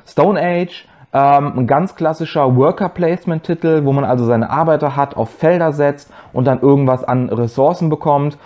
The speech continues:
und diese Ressourcen wieder eintauscht, um irgendwas zu bauen oder zu machen, was einem Siegpunkte bekommt. Das Ganze in so einem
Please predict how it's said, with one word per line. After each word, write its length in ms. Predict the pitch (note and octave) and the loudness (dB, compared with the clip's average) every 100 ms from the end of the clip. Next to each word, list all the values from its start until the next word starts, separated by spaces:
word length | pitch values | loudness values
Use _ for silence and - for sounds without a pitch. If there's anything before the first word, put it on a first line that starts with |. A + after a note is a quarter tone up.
| - - | -14 -2
und 100 | B2+ | 2
diese 180 | C3 | 4
Ressourcen 540 | B2+ B2+ C3+ C#3+ C#3+ B2 | 2 0 0 0 0 -2
wieder 220 | B2 - | -2 0
eintauscht, 720 | B2+ C#3 C#3+ C3+ B2+ C3 - | 0 -2 -2 0 0 -2 -2
um 180 | A#2+ A2+ | -4 0
irgendwas 420 | C#3 C#3 B2 A#2+ | 2 2 0 -4
zu 140 | A2+ G#2 | -6 0
bauen 320 | A2+ C3 C3+ | 2 2 0
oder 220 | G#2+ A2 | -2 -2
zu 120 | - | -2
machen, 300 | A2+ A2+ A2+ | -2 -2 -4
was 160 | G#2+ - | -4 -6
einem 220 | A2 G2+ | -6 -4
Siegpunkte 420 | G2 G#2 G#2 F#2 | -6 -6 -8 -8
bekommt. 400 | F2 - F#2 - - - - - | -10 -10 -12 -14 -20 -20 -18 -8
Das 140 | A2 | -2
Ganze 380 | C#3+ F3 F#3+ F3+ | 0 0 0 -2
in 220 | C#3+ C#3+ | 0 0
so 80 | C3 | 2
einem 320 | C3 B2+ B2 | 2 0 -2